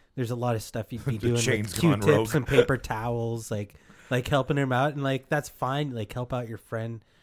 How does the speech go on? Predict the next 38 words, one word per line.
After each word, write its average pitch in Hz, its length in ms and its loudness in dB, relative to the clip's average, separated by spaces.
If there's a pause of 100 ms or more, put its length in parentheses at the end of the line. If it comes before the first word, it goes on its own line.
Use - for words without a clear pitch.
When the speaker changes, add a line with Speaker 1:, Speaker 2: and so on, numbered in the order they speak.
(180)
Speaker 1:
Like, 104 200 -8 (340)
oil 110 260 -4
his 98 160 -10
joints 120 600 -8
or 101 80 -8
whatever. 95 440 -10
But, 98 200 -16
like, 98 220 -10
if, 107 100 -8 (640)
if - 80 -20
you're 107 60 -8
gonna 110 120 -4
have 104 120 -4
a 101 40 -6
robot 110 440 -6
friend, 98 260 -8
wouldn't, 98 280 -8 (600)
like, 120 260 -2
like, 143 360 0 (100)
okay, 135 280 2
like, 113 280 -2
a, 123 140 -6 (160)
like, 127 200 -2
a, 104 280 -4 (320)
a 107 40 -6
friendly 160 460 4
evil 120 320 -2
T 123 200 -2
one 107 160 -4
thousand 107 380 -4
would 95 100 -8
be 104 120 -2
ideal. 95 420 -6
Like, 90 220 -16
just, - 320 -10 (680)
like, 117 360 -2
like, 110 200 -2
he, 127 280 -12